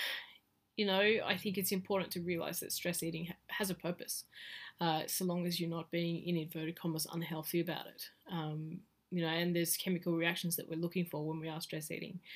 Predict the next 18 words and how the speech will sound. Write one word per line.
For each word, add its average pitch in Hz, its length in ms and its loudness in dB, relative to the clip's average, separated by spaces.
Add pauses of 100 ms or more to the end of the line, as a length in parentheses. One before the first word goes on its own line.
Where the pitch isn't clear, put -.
(360)
because 160 600 -2
we're 170 140 0
looking 160 260 -2
to - 220 -6
ease, 175 540 0 (560)
ease 185 420 4 (120)
the, 160 520 4 (340)
the 170 180 2 (320)
pent-up - 380 2
sensation 170 460 4
in 156 100 0
our 156 120 2
body 156 340 0
that - 100 -10
c-, - 260 -18
stress - 320 0
is 170 80 0
creating. 160 500 0